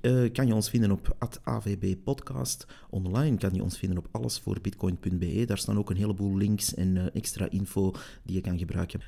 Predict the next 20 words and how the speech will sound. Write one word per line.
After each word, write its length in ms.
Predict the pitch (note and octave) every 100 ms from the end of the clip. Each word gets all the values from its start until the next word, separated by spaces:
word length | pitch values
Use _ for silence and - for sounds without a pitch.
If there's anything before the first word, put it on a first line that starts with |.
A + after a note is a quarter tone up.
| -
We 100 | -
zitten 260 | - C3 C3
aan 180 | A#2+
aflevering 580 | - D3+ C3+ B2+ A#2+ F#2+ -
zesenzestig. 880 | D#2+ C#3 G#2+ F#2+ F#2 A3 - G3+ - - - -
Het 160 | - -
is 120 | G#2 - F2 F2+ F2+
zesentwintig, 680 | C#3 C#3 G2 F2 G2+ -
zesentwintig 580 | - E3+ F#2+ G3+ G3+ -
maart, 380 | G#2+ B2+ F#2 F2
veertien 560 | F2 C3+ B2+ A#2+ G#2 -
anno 300 | A#2 G#2 G2+
Satoshi. 680 | - G#2 E3+ F#3 - F#3 F#3 - - - - -
En, 280 | G#2 G2+
eh, 160 | F2 F2
de 80 | G2
blokhoogte 460 | A#2 D#3 A#2 G2+ -
is 120 | -
zevenhonderdtweeëntachtigduizend 1400 | - E2 A#2+ G#2+ G2+ - A#2 F2+ G#2 - F#2 G2 F2+ F#2
vijfhonderdzevenennegentig. 1300 | - G#2 G2 F2+ - - A2 G2+ F#2 A2 C3 - C3